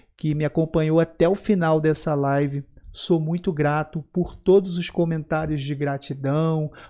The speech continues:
por todos os comentários positivos em relação ao meu trabalho aqui no YouTube,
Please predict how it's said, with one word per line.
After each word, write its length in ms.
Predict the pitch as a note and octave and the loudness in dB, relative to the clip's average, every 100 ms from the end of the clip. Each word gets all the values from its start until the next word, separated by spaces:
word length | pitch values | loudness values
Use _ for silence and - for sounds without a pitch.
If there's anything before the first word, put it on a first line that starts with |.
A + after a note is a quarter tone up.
| - | -6
por 160 | D#3+ | -6
todos 360 | - F3 E3 E3 | 0 0 2 -2
os 140 | D#3 | -6
comentários 680 | - E3+ D#3+ D3+ D#3 D#3 D3+ | -4 -4 -2 -4 -2 -2 -4
positivos 720 | - D#3+ D3+ C#3 - D#3 D3 | -4 -2 -2 -6 -6 -4 -4
em 80 | D3+ | -4
relação 560 | D3 D#3 D3 - D#3 D3+ | -4 -2 -2 -4 -4 -4
ao 80 | D3+ | -4
meu 240 | D3+ F3 | 0 0
trabalho 480 | F3+ F3 D3 D3 D3+ | 2 0 0 0 -2
aqui 260 | D#3 - | -2 -2
no 160 | F#3+ G3 | 0 2
YouTube, 720 | D#3+ C#3+ - D#3+ E3+ D#3 D#3 | 0 -2 0 2 4 2 -4